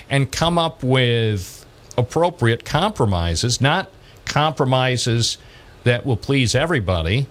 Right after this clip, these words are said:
because by the nature of compromise, there will probably be a guarantee that s-, there'll be elements that some, ev-, almost everybody doesn't like, but ultimately come up with some solutions or improvements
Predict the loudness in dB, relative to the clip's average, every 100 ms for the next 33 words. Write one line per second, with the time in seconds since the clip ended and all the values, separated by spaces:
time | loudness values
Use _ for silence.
0 | -10 -6 -4 0 0 2 2 0 0 -4
1 | -4 -2 -2 0 -2 -2 -2 0 0 -2
2 | -4 -2 0 0 -4 -18 -20 -20 -4 -2
3 | 0 0 0 0 2 0 2 2 0 0
4 | 0 0 -2 -6 -6 -2 0 2 0 0
5 | 0 0 0 0 0 0 0 0 -2 -2
6 | -2 -2 0 0 0 0 0 0 0 0
7 | 2 0 -2 -2 0 0 -4 -12 -8 -2
8 | 0 0 -4 -4 0 -2 0 0 0 -2
9 | 0 0 0 -4 -20 -20 -10 -6 0 0
10 | 2 0 -2 -4 -2 0 2 2 0 0
11 | 0 0 -2 2 0 0 -2 0 0 0
12 | 0 0 0 -4